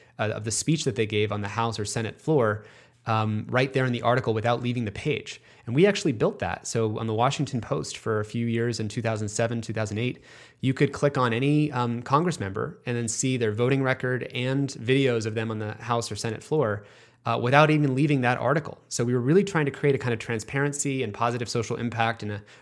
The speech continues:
a reifying of what would make democracy stronger. Um, of course, and this is where the story turns,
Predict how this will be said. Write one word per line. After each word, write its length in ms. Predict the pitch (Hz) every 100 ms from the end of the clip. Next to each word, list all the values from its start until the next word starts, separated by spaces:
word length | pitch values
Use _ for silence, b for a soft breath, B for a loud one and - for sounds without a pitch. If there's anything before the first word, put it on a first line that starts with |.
| -
a 40 |
reifying 680 | 113 139 156 - 107 101 104
of 200 | - 104
what 120 | 113
would 120 | 120
make 140 | 113 104
democracy 440 | 107 104 - -
stronger. 520 | 98 120 143 113 98 - B B B B B B B
Um, 260 | 127 123 123
of 100 | 143
course, 500 | - 180 165 - - - -
and 100 | 139
this 60 |
is 80 | 131
where 120 | 127
the 60 | 113
story 240 | - 120
turns, 500 | 110 - 196 120 104